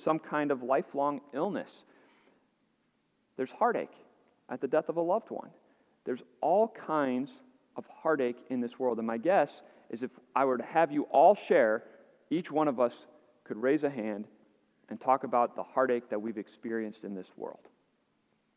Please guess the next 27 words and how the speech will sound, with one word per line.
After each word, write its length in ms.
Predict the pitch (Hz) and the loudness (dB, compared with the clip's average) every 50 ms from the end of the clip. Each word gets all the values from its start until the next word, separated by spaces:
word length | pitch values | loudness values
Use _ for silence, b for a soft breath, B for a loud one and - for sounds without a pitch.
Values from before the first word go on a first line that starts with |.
| _ _ _ _ _ _ _ _ _ b b b b b b b b b b b | _ _ _ _ _ _ _ _ _ b b b b b b b b b b b
And 120 | 127 143 | 2 2
that, 160 | 160 165 - - | 2 2 2 0
it, 140 | 139 135 - | -4 -4 -4
it's 180 | 147 139 - | -6 -6 0
so 120 | - 196 196 | 4 4 4
important 360 | 185 - - 196 180 165 - | 4 4 2 2 2 2 0
to 80 | - 151 | -2 -2
remember 800 | 131 143 139 135 131 147 165 202 208 147 127 120 117 139 196 - - - - - _ _ _ _ _ _ _ _ _ _ _ _ _ _ _ _ _ _ _ _ _ _ | 0 0 0 0 2 2 2 2 2 2 2 2 2 0 -2 -8 -14 -20 -20 -20 _ _ _ _ _ _ _ _ _ _ _ _ _ _ _ _ _ _ _ _ _ _
that 100 | - 123 | -4 0
all 160 | 123 131 165 196 | 2 4 4 2
of 80 | 175 | 2
us 140 | 170 156 - | 0 -2 -4
deal 240 | - 156 175 170 135 | -2 0 2 2 2
with 160 | 113 104 - | 2 0 0
that. 240 | 101 98 92 - - - _ _ _ _ _ _ _ _ _ _ _ _ _ | -2 -2 -2 -4 -8 -14 _ _ _ _ _ _ _ _ _ _ _ _ _
Because 240 | - 123 165 151 131 | -8 -2 -2 -2 -2
of 100 | 135 - | -4 -4
Proverbs 340 | - 170 170 170 165 156 - - | 2 4 4 4 4 0 -4 -2
fourteen 340 | 170 160 - - 170 156 | -2 -2 -2 -2 -4 -4
thirteen, 480 | 156 - 156 160 156 - - 110 92 - _ _ _ _ _ _ _ _ _ _ _ _ _ _ _ - | 0 0 0 0 0 -4 -10 -10 -10 -10 _ _ _ _ _ _ _ _ _ _ _ _ _ _ _ -4
"Even 240 | 165 214 214 247 | -2 0 2 2
in 140 | 240 202 175 | 2 4 4
laughter, 340 | 165 156 160 180 - - 127 | 4 4 4 2 0 0 2
the 100 | 117 113 | 2 2
heart 240 | - - 127 120 110 | 2 2 0 0 0
may 140 | 127 120 117 - | -4 -6 -4 -4
ache." 260 | 123 143 - - - | -4 -6 -8 -8 -12